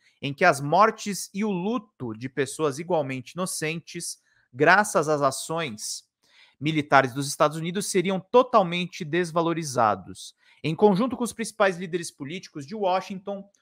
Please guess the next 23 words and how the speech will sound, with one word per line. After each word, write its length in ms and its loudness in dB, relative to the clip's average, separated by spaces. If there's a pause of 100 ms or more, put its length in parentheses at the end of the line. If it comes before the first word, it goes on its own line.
(160)
o 100 -10
quarto 400 -2
estado 500 -2
foi 360 -10
essencial 680 2
para 220 4
sustentar 720 4 (400)
a 80 4
adrenalina 500 0
alimentada 580 0
pelo 240 0
luto, 640 -4
que 140 -6
fez 380 -2
com 160 -10
que 100 -2
o 20 2
lançamento 480 0
da, 140 2
de 120 -10
uma 120 -2
guerra 220 -2
global 560 0